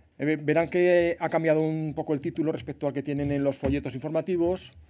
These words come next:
pues porque mientras estaba elaborando la documentación, pues, eh, hice esta consideración por los motivos que vamos a ver a continuación. Eh, mm, tengo poco tiempo y poco tiempo para condensar,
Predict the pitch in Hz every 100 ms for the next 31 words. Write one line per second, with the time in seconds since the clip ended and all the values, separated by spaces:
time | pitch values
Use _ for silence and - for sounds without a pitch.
0 | - - _ _ 131 139 139 - 131 131
1 | - 123 120 117 117 110 123 127 127 113
2 | 131 127 127 127 123 123 123 123 127 123
3 | 127 120 120 - 127 127 123 117 113 110
4 | 104 104 101 104 104 104 _ _ - 127
5 | 117 123 117 - _ _ 131 113 120 120
6 | 110 120 123 123 _ _ _ _ _ -
7 | - - - - 135 127 120 120 117 120
8 | 117 120 120 120 113 107 107 110 113 101
9 | 104 - - _ _ - _ - - -
10 | - - - - - 135 135 131 131 127
11 | 127 120 117 113 110 110 - _ _ -
12 | _ _ _ _ _ - 135 127 151 160
13 | 165 160 170 175 170 175 135 135 143 143
14 | 139 135 131 135 135 127 - 127 127 123